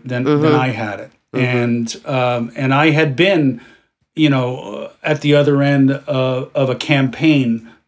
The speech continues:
Speaker 1: by conservative elements of the Catholic Church.
Speaker 2: Mm-hmm.
Speaker 1: And the supporters of WikiLeaks came after me very hard, you know, in a social media campaign.
Speaker 2: Mm.
Speaker 1: So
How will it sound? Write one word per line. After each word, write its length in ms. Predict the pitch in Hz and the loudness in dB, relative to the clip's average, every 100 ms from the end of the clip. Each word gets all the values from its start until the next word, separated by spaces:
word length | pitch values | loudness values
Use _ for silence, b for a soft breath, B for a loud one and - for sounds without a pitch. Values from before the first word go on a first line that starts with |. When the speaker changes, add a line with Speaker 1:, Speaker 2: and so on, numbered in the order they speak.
| _ | _
Speaker 1:
by 760 | 139 127 123 120 120 117 123 135 | -2 0 0 0 -2 -4 -10 -10
conservative 580 | - 139 - 143 131 127 | -2 0 2 2 2 0
elements 400 | 131 131 123 117 | 0 0 -2 -4
of 80 | 123 | -6
the 60 | |
Catholic 400 | 123 123 117 113 - | -4 -2 -2 -6 -6
Church. 480 | 139 117 131 - - | -6 -6 -8 -12 -8
Speaker 2:
Mm-hmm. 300 | 131 127 113 | -6 -6 -6
Speaker 1:
And 600 | 131 131 135 131 131 131 | -2 0 0 2 0 0
the 100 | 131 | -4
supporters 460 | 131 143 151 151 147 | -4 -4 0 0 2
of 60 | 147 | 2
WikiLeaks 560 | 202 226 311 120 - | 0 0 -2 -2 -4
came 220 | - 156 131 | -2 0 2
after 320 | 127 123 139 | 0 -4 -6
me 280 | 123 120 120 | -4 -4 -6
very 380 | 117 135 131 123 | -4 -2 -2 -4
hard, 460 | 127 123 117 117 - | -4 -4 -6 -8 -6
you 120 | 139 | -4
know, 220 | 131 127 | -2 -4
in 220 | 135 139 | -4 -2
a 60 | 135 | -2
social 340 | - 147 131 | 0 -2 -2
media 320 | 131 135 131 127 | -2 -2 -2 -4
campaign. 640 | - 120 113 131 117 113 B - | -6 -8 -8 -12 -14 -16 B -10
Speaker 2:
Mm. 260 | 123 123 | -6 -4
Speaker 1:
So 300 | 123 226 220 | 2 2 2